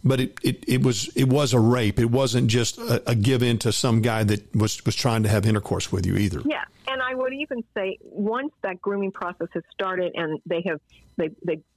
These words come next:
Speaker 2: crossed the boundaries of inappropriate kissing, inappropriate touching,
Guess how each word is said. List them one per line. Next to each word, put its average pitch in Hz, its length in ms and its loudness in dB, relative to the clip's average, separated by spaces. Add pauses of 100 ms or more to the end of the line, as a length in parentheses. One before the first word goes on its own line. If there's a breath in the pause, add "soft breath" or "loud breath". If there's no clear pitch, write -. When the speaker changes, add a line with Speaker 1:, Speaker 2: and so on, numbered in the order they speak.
Speaker 2:
crossed 226 320 -4
the 190 60 -4
boundaries 170 480 -4
of 139 180 -4
inappropriate 175 640 -6
kissing, 190 340 -4
inappropriate 160 600 -4 (140)
touching, 156 440 -6